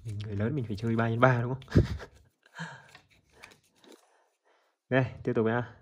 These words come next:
Một lần nữa này. Giải hai viên ở dưới trước. Ở đây. Cái này đúng y hệt giấy hướng dẫn luôn. Để mình thử làm một lần theo giấy hướng dẫn xem nào. Nãy nó cũng bảo là giải hai mặt.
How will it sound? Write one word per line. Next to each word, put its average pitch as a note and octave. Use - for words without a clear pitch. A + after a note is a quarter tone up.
Một A2+
lần G2+
nữa A2+
này. -
Giải G#2
hai A2
viên A2
ở G#2
dưới A#2
trước. B2+
Ở G2+
đây. A2
Cái A2
này A2+
đúng A#2
y E3
hệt A#2+
giấy G#2+
hướng A#2+
dẫn A#2+
luôn. B2+
Để F#2+
mình F#2
thử F#2
làm F#2+
một F#2+
lần F2+
theo G2+
giấy G2
hướng A2+
dẫn A2
xem B2
nào. F#2
Nãy G#2+
nó B2
cũng C3+
bảo F#2
là F2+
giải F#2
hai A2
mặt. G#2+